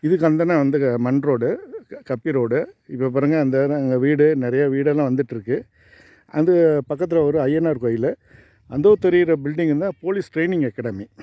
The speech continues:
அந்த பில்டிங் வந்து போலீஸ் ட்ரைனிங் அகாடமி. அந்த தெரியுதுல அது.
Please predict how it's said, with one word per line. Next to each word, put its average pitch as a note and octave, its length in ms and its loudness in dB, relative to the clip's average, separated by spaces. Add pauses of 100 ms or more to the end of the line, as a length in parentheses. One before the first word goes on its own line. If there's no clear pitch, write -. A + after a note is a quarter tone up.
(1900)
அந்த C3 220 2 (200)
பில்டிங் F3 320 2
வந்து C#3 220 0 (160)
போலீஸ் F#3 360 -2 (100)
ட்ரைனிங் D3+ 320 0
அகாடமி. G2+ 420 -8 (840)
அந்த A2+ 280 -2 (240)
தெரியுதுல C#3 360 0
அது. A2+ 220 -2